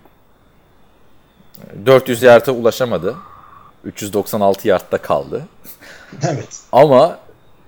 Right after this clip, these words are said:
Speaker 1: şi-, yine şiir gibi bir top oynadı açıkçası. İki tane de koşu touchdown'u var. Bir tanesini biliyorsun, son çeyrekte çok kritik bir anda, e, tackle'ı artık, orada mısın? Ta-,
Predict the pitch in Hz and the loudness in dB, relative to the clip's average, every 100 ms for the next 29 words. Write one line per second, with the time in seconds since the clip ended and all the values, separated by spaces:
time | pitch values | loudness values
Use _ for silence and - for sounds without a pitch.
0 | _ _ _ _ - - - 143 139 - | _ _ _ _ -14 -10 -6 -2 -2 -4
1 | - 139 123 107 113 117 - - 95 82 | -2 -2 -2 -6 -8 -4 -4 -4 -6 -6
2 | 78 73 - - - - 117 143 - - | -10 -12 -14 -20 -20 -8 -8 -8 -16 -20
3 | _ _ - - 170 139 120 120 165 139 | _ _ -10 -6 0 0 0 0 0 -2
4 | 127 131 110 - 120 110 110 110 127 120 | -4 0 0 0 -2 -2 0 -2 -2 -4
5 | 135 117 117 - 113 113 107 98 90 - | -2 -2 -4 -8 -10 -6 -6 -8 -10 -8
6 | 101 110 95 90 - 101 - _ _ 113 | -6 -4 -4 -6 -10 -10 -12 _ _ -10
7 | 101 - - 98 90 90 131 165 - _ | -8 -10 -4 0 0 2 2 0 -6 _
8 | - _ _ _ _ - - 69 104 92 | -20 _ _ _ _ -20 -16 -14 -14 -14
9 | - 151 165 120 110 71 - - 110 107 | 2 2 4 4 2 0 -12 0 2 2
10 | 107 - - _ _ _ _ _ _ _ | -2 -14 -20 _ _ _ _ _ _ _
11 | 117 120 170 - 87 - 117 | -4 -4 -4 -10 -10 -2 -2